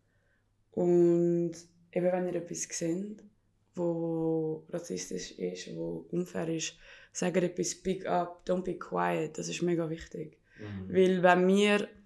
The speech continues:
Speaker 1: ich glaub, mega lange haben wir einfach als Gesellschaft das still akzeptiert, aber eben durch George Floyd und wie es übergeschwappt ist,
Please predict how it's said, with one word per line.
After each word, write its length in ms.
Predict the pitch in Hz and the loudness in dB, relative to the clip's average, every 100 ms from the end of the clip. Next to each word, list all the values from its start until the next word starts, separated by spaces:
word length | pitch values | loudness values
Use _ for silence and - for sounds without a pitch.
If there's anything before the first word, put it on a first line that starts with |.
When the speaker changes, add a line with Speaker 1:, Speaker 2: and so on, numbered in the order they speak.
| _ | _
Speaker 1:
ich 100 | - | -10
glaub, 240 | - 190 190 | 0 2 2
mega 220 | 196 202 | 0 0
lange 260 | 196 196 190 | 2 2 0
haben 100 | 190 | -2
wir 80 | |
einfach 180 | 175 170 | -4 -4
als 180 | 180 - | -8 -10
Gesellschaft 720 | - 185 185 - 185 185 - _ _ _ _ _ | -4 0 0 0 -4 -6 -16 _ _ _ _ _
das 120 | 170 | -2
still 260 | - - 185 | 0 4 4
akzeptiert, 840 | 180 - 175 - - 185 190 185 | 2 0 -6 -6 0 2 2 0
aber 360 | 170 170 170 165 - _ _ _ _ _ | -4 0 0 -2 -10 _ _ _ _ _
eben 340 | - 185 180 175 - _ _ | 0 4 4 4 -8 _ _
durch 280 | - 190 190 | -2 -2 -2
George 300 | 190 185 180 | -2 0 0
Floyd 480 | - - 180 190 180 | -6 -2 0 0 -2
und 120 | 170 | -4
wie 40 | 175 | -6
es 100 | 170 | -6
übergeschwappt 680 | 175 190 190 - 180 - | -4 -2 -4 -2 -4 -2
ist, 260 | 180 170 - | -2 -2 -8